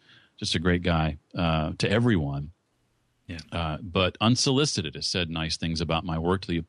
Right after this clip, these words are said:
Speaker 1: to the point that I've reached out to him and said, "Hey, you said that nice thing, and I'm launching this course that relates to that nice thing. Can I use that quote on my sales page? And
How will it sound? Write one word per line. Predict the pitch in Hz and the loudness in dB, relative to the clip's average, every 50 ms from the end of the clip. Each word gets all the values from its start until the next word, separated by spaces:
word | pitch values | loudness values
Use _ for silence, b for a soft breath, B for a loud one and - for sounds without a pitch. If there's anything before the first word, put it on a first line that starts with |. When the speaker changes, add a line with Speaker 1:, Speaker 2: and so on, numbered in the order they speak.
| _ _ | _ _
Speaker 1:
to | - | -4
the | 95 90 | -2 -2
point | 82 - - 104 101 98 | -2 0 2 2 2 2
that | 92 95 | 2 0
I've | 85 85 82 | 0 2 2
reached | 90 90 87 - - | 2 2 2 2 0
out | 98 98 - | -2 -2 0
to | - | 2
him | 104 92 | 2 2
and | 87 | 2
said, | - 110 95 | 2 0 2
"Hey, | 95 135 | 4 4
you | 139 120 | 4 4
said | 110 - 113 107 95 | 4 2 2 2 2
that | 101 95 | 0 0
nice | 95 92 90 90 - - | 0 -2 -2 0 -2 0
thing, | - 127 127 113 98 90 87 B B B B B B B | 2 2 4 4 4 2 0 B B B B B B B
and | 98 101 | -2 0
I'm | 98 101 | 2 2
launching | 98 104 101 - 98 90 | 2 2 0 0 0 0
this | 87 80 - | 0 0 0
course | - - - 143 139 120 104 - - | -2 -2 0 2 4 4 4 2 0
that | - 110 | 0 0
relates | 110 101 101 117 127 117 - - | 0 0 2 2 0 0 0 -2
to | 110 | 0
that | 95 95 90 | 0 -2 -2
nice | 101 98 95 92 - - | -2 -2 -2 -2 -2 -2
thing. | - 117 113 107 98 87 B B B B B B _ | 0 2 2 2 2 0 B B B B B B _
Can | - 123 117 | 0 2 2
I | 110 | 2
use | 104 95 104 120 120 101 | 2 4 4 4 4 4
that | 107 98 90 - | 2 0 -2 -2
quote | - - - 120 120 107 - b b b b b b b b | -4 -2 2 2 4 2 2 b b b b b b b b
on | - 107 107 | 0 2 4
my | 104 98 | 4 2
sales | 95 - 113 110 113 117 107 - | 2 0 0 0 0 0 0 -2
page? | - 104 92 85 76 78 80 - - - - | -2 -2 -2 -2 -4 -6 -6 -6 -6 -6 -2
And | - 92 90 87 80 - - | -2 0 0 0 -2 -4 -10